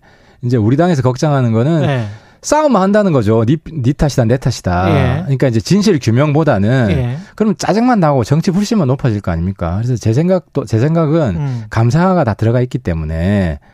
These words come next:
Speaker 1: 특히
Speaker 2: 감사.
Speaker 1: 잼버리나
Speaker 2: 예.
Speaker 1: 오송
Speaker 2: 예.
Speaker 1: 지하차도 같은 경우는
Speaker 2: 어.
Speaker 1: 감사가 들어가 있기 때문에 그 결과를 보고
Speaker 2: 어.
Speaker 1: 어, 그 다음 단계로, 어,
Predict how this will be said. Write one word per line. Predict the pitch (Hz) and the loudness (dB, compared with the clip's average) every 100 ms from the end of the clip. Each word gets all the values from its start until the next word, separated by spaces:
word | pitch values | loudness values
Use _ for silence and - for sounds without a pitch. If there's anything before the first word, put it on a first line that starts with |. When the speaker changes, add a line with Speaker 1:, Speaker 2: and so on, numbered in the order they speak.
| _ | _
Speaker 1:
특히 | - 131 143 95 | -6 -2 -2 -2
Speaker 2:
감사. | 78 _ | -6 _
Speaker 1:
잼버리나 | - 131 135 135 104 98 90 | 0 2 2 0 0 0 -2
Speaker 2:
예. | 98 | -2
Speaker 1:
오송 | 98 123 | 2 2
Speaker 2:
예. | 101 | 2
Speaker 1:
지하차도 | 120 - 98 92 | 0 0 -2 0
같은 | 87 101 | -2 -2
경우는 | 95 85 82 87 160 | -2 -2 -2 -2 -4
Speaker 2:
어. | 165 139 117 113 | -4 -4 -6 -6
Speaker 1:
감사가 | 101 104 131 | -2 0 0
들어가 | 117 120 113 | 0 0 -2
있기 | 120 | -4
때문에 | 123 101 92 135 107 - - _ | -6 -4 -2 -4 -6 -10 -20 _
그 | 147 | -2
결과를 | 135 165 196 147 | 0 2 2 0
보고 | 117 165 131 95 117 82 73 | -2 0 0 2 0 -2 -6
Speaker 2:
어. | 143 120 110 113 - | -8 -10 -10 -16 -8
Speaker 1:
어, | 98 92 87 92 98 | -4 -4 -4 -6 -6
그 | - | -2
다음 | 120 160 131 | 0 0 0
단계로, | 92 85 80 78 113 180 _ _ - | -2 -2 -2 -4 -6 -10 _ _ -10
어, | 87 | -10